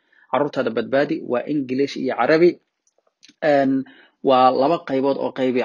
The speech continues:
casharo yaryar oo carruurta hoos looga soo bilaabay ay tahay, qaybina ay tahay, een, maaragtay, een, dadka waaweyn oo ayagana kii aadaabtii iyo ducooyinkii oo kale ah. Een,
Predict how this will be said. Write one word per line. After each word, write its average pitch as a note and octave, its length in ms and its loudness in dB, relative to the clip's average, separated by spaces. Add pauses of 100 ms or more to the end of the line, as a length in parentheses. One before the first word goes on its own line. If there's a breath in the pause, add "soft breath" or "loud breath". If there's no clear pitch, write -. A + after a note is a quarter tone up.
casharo C#3+ 540 -4
yaryar C#3 500 0
oo A#2+ 80 0
carruurta C#3+ 380 -4
hoos C#3 320 -2
looga C3+ 220 -4
soo B2+ 160 -6
bilaabay C3+ 400 -4
ay B2+ 140 -6
tahay, - 220 -18
qaybina B2+ 340 -6
ay C3+ 140 -2
tahay, C#3+ 300 -4 (500 soft breath)
een, C3 300 0
maaragtay, A#2+ 840 -4 (320)
een, A#2+ 600 -8 (640)
dadka C#3 360 -4
waaweyn C#3 380 2
oo A#2 60 -2
ayagana C3+ 360 -2 (180)
kii E3+ 380 0
aadaabtii D3 640 0 (120)
iyo B2 180 -2
ducooyinkii C3 640 -2
oo A2+ 60 -2
kale B2+ 200 -2
ah. F3 200 -2 (580 soft breath)
Een, B2 320 -4